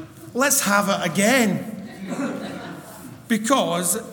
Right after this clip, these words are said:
it's a brilliant reading. The, the words of that reading are mind-boggling. Take your time to go over it again. Take your time to, to read, not right now.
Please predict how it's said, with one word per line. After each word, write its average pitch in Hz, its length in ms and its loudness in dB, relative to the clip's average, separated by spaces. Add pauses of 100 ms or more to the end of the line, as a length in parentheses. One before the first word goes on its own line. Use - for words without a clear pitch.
(140)
it's 269 160 0
a 240 80 2
brilliant 214 520 2
reading. 294 720 0
The, 233 280 -4
the 240 100 2
words 240 460 2
of 208 160 -2
that 220 280 0
reading 165 480 0 (140)
are 208 640 -2 (560)
mind-boggling. 214 1000 0 (840)
Take 269 260 2
your 220 100 -2
time 226 800 -2 (440)
to 202 100 0
go 208 260 2
over 214 160 2
it 196 120 -2
again. 180 460 0 (520)
Take 262 280 0
your 254 120 -4
time 208 380 0
to, 208 120 -2
to 202 220 -2
read, 220 400 -2
not 277 280 -2
right 220 300 -2
now. - 460 -4